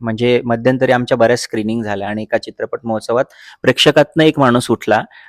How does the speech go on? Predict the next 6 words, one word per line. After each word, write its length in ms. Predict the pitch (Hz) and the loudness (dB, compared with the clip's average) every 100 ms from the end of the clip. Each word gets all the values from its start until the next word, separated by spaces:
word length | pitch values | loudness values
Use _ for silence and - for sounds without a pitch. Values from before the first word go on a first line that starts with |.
| - | -2
आणि 180 | 117 123 | 0 2
तो 140 | 135 135 | 2 2
म्हणाला 440 | 135 110 104 101 | 2 2 2 2
सिनेमा 340 | 113 113 107 104 | 0 -2 -2 -2
संपल्यानंतर 720 | 113 104 110 113 98 92 76 - _ - | -2 0 0 0 -2 -4 -8 -10 _ -2
की, 200 | 147 | 0